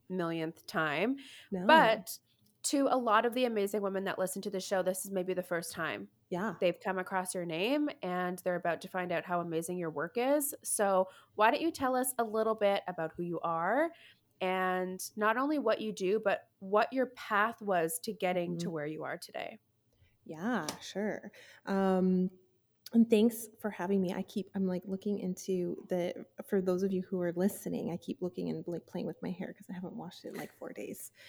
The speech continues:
Speaker 2: And Allie's hair looks so good. And so I just, I'm trying to,
Speaker 1: I
Speaker 2: like,
Speaker 1: haven't washed mine in, like, a week,
Speaker 2: <laughs>
Speaker 1: so.
Speaker 2: And I was commenting earlier, she's, like,
Speaker 1: <laughs>
Speaker 2: in front of a window. She's got this amazing light and filter.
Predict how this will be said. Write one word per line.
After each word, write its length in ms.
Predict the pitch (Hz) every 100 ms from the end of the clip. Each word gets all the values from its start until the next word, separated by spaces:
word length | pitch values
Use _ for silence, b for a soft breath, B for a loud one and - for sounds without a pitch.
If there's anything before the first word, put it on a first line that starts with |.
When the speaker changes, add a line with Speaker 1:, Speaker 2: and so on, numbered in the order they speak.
| B -
Speaker 2:
And 120 | 202
Allie's 260 | 190 196 208
hair 160 | 175
looks 220 | 170 -
so 100 | -
good. 200 | - -
And 120 | 202 202
so 120 | -
I 120 | 185
just, 220 | 190 202
I'm 140 | 220 196
trying 240 | 196 190
to, 60 | 202
Speaker 1:
I 20 |
Speaker 2:
like, 180 | 196 202
Speaker 1:
haven't 180 | 214
washed 320 | 190 180 185 -
mine 160 | 190 190
in, 60 | 180
like, 160 | 175
a 80 | 175
week, 240 | 147 147 - -
Speaker 2:
<laughs> 200 | 254 -
Speaker 1:
so. 280 | 220 - - - B B B -
Speaker 2:
And 100 | 269
I 120 | 262
was 120 | 262
commenting 480 | 262 226 247 240 226
earlier, 360 | 214 226 196 202
she's, 240 | 226 214
like, 140 | 214
Speaker 1:
<laughs> 0 |
Speaker 2:
in 80 | 208
front 180 | 208 196
of 100 | 185
a 80 | 180
window. 520 | 190 277 277 262 254
She's 160 | 254 -
got 140 | 185
this 140 | 180
amazing 340 | 185 180 180 180
light 280 | 226 254 247
and 160 | 190
filter. 640 | - 254 247 247 226 226